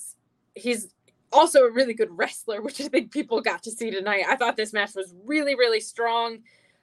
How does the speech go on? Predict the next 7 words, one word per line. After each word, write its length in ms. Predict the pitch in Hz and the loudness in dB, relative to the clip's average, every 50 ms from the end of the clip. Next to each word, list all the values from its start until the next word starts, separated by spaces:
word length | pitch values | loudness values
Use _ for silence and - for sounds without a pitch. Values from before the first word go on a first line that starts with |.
| _ _ - | _ _ 4
I, 420 | 226 254 262 254 247 226 208 190 - _ _ 196 | 6 6 6 6 4 2 -4 -18 -20 _ _ -2
there 120 | 226 254 | 2 4
was 160 | 277 285 247 240 | 4 4 4 4
a 120 | 240 220 | 0 -4
near 320 | 214 208 226 254 302 294 | -4 -4 -2 0 0 0
fall. 520 | - - - 233 - 214 208 202 190 190 - | -2 -2 -4 -6 -4 -4 -4 -6 -6 -8 -8
I 120 | - _ | -12 _